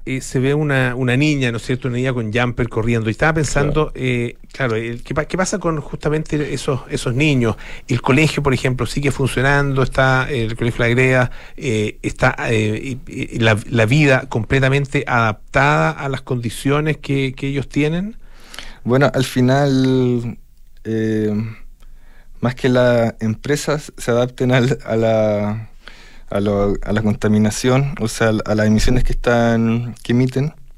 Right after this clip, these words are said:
Speaker 2: eh, al final son, son las comunidades que se tienen que adaptar sí o sí. O sea, hay que, eh, ejemplificar con lo que pasó el dos mil ocho, por ejemplo, que primero, la primera medida fue cerrar los colegios antes que
Speaker 1: Mm,
Speaker 2: las empresas.
Speaker 1: claro.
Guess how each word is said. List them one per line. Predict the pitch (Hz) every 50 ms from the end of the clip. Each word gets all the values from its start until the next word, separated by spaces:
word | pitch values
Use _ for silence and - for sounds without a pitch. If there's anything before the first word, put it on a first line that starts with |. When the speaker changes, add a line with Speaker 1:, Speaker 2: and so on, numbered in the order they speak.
| - - -
Speaker 2:
eh, | 107 110 104 101 104 101 104 104 -
al | - 113
final | - - 113 117 120 123
son, | 127 - - 143 135 135 131 131 131 127 123 120 117 - - - - - - - - - - -
son | - - 135
las | 139 131
comunidades | - 131 127 123 127 139 151 165
que | - 185
se | 160
tienen | 123 139 151 151 147
que | - -
adaptar | 143 135 135 131 131 - - 147 147 147
sí | - - 143
o | 147
sí. | 143 135 - 165 170
O | 147 123
sea, | - -
hay | 120 120
que, | 120 - 127 123 117 117 113 110 110 110 110 110 113 - - - - - -
eh, | 110 107 107 101 - -
ejemplificar | 120 - - - - 117 - - 110 113 127 135
con | - - 127
lo | 123
que | 120 120
pasó | 117 113 - 123
el |
dos | 117 117
mil | 117 117 117
ocho, | 151 - - -
por | 131 113
ejemplo, | 113 - - 110 104 - - 110
que | 107 113
primero, | 104 113 110 110 117 123 127 127 135 147
la | 123 117
primera | 113 113 113 117 117
medida | 117 113 117 117 123 123
fue | 120 - 113
cerrar | - 120 113 120
los | 123 120 123
colegios | - 120 110 110 120 - - 135
antes | 127 123 - -
que | 117 107
Speaker 1:
Mm, | 120
Speaker 2:
las | 117 117
empresas. | 113 107 - - 151 147 - - 92
Speaker 1:
claro. | 110 113 95 87